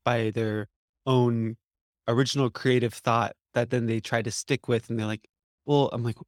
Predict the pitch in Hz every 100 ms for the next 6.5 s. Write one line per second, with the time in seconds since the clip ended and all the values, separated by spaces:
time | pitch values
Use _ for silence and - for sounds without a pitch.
0 | _ _ _ _ - - 165 139 120 127
1 | 123 123 113 110 117 117 117 107 104 117
2 | 117 117 127 120 120 127 123 131 117 -
3 | 113 117 107 107 110 113 110 113 107 -
4 | 107 113 110 104 113 110 107 110 104 _
5 | _ _ _ _ 143 214 220 180 180 160
6 | - 143 151 -